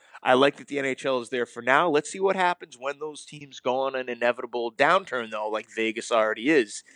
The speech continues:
You know, we'll see what happens. So,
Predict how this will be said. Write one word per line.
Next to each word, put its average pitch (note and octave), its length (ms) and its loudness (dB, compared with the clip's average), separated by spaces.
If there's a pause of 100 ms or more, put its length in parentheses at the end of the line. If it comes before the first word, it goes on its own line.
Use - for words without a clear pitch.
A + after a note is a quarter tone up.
(260)
You B2 180 4
know, G#2+ 240 2 (380)
we'll C#3 100 -2
see D3+ 180 4
what D3 140 8
happens. G3+ 420 2
So, C#3+ 220 2